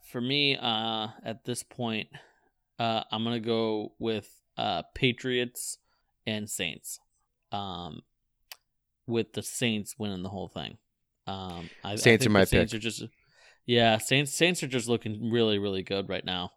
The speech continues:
Speaker 1: Um,
Speaker 2: And my, my
Speaker 1: don't
Speaker 2: hope,
Speaker 1: be
Speaker 2: my, my hope is Saints Colts.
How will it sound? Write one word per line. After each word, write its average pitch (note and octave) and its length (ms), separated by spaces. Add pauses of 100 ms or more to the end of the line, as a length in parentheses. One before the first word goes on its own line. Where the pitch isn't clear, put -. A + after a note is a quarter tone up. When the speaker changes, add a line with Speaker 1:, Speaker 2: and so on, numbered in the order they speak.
(200)
Speaker 1:
Um, F2+ 500 (880)
Speaker 2:
And A2+ 140
my, G#2+ 120
my A2 160
Speaker 1:
don't G#2 100
Speaker 2:
hope, A#2+ 200
Speaker 1:
be C3 160
Speaker 2:
my, A2+ 200
my G#2 120
hope G2+ 280
is G2 120
Saints F#2+ 300
Colts. - 460